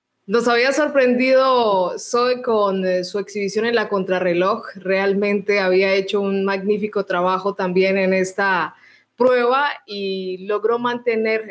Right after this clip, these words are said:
ese rendimiento también para la competencia de ruta,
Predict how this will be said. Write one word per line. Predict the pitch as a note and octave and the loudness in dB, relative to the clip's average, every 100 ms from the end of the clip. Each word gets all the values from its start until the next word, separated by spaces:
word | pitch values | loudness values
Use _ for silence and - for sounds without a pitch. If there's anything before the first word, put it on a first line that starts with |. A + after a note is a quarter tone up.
| - | -8
ese | G3 G3 G#3+ | -6 -2 -2
rendimiento | G#3+ G3 F#3+ F#3+ G3+ | -2 -6 -10 -12 -12
también | G3 F#3 F#3+ F#3+ | -12 -6 -6 -4
para | G3 | -4
la | F#3 F3 | -4 -4
competencia | F3+ F3 E3+ F#3 F#3 G3+ | -8 -12 -6 -6 -4 0
de | G3 | 0
ruta, | F#3+ A3 G#3+ G#3+ G#3 | 2 2 2 -2 -4